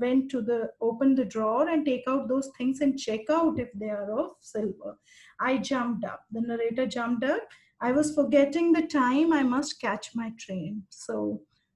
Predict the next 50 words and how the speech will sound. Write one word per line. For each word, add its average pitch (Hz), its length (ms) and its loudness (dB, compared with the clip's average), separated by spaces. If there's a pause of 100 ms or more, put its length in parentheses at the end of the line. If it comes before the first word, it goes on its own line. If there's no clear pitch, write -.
(180)
she 233 200 -6
was 220 180 -4
getting 233 260 -2 (120)
late 247 340 2
for 220 160 -4
her 226 100 -6 (120)
train 247 340 -2
and 269 120 0
she 226 220 -8
told, 254 220 -2
"I 262 100 -4 (120)
must 220 220 -8
go." 220 140 -2 (560)
She 311 160 6 (140)
had 254 280 6
her 330 100 2 (120)
hand 262 360 4
on 277 100 8
the 262 220 2
drawer. 220 360 0 (140)
"Don't 240 300 0
you 330 120 2
want 320 220 6
to 311 180 2
wait 220 300 -2
for 330 80 0 (120)
my 339 60 0 (140)
mother?" 254 280 2 (520)
So 233 140 -6 (120)
she 294 160 4
was 330 160 0
still, 403 320 4 (300)
because 320 340 0
she 320 300 2
could 311 200 2
not 330 160 2 (140)
resist 254 480 0
in 320 180 8
checking 285 460 4
that 254 240 0
whether 226 260 0
the 262 240 -2
forks 233 320 -2
and 262 140 2
spoons 233 360 -10
are 247 220 -2
made 226 120 -6
of 247 160 -4
silver 226 420 -2
or, 208 220 -2